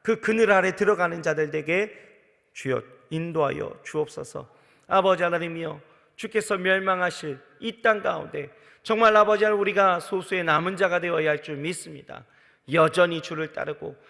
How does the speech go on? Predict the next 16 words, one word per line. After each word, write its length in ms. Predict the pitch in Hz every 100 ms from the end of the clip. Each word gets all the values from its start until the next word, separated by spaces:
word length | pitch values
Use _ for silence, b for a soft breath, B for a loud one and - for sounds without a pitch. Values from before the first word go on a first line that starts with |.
| b b
어떤 400 | 190 214 220 214
상황 380 | - 226 220
속에서나 640 | 208 190 170 - 151 147 143 b b
주를 400 | - 247 240 233
바라보며 680 | 202 208 185 156 143 135 -
나아가는 560 | 175 170 175 185 180 160
자들, 320 | 135 131 123 B B B B
여호와의 420 | 208 214 214 220
신앙으로 560 | - 190 214 208 208 202
살아가는 500 | - 190 175 175 156
자들, 340 | 147 151 135 B B
하나님의 440 | 247 254 247 254
은혜로 380 | 262 294 - 269
살아가는 460 | 269 233 226 226 214
자들 280 | 196 196 185
되게 420 | 180 180 202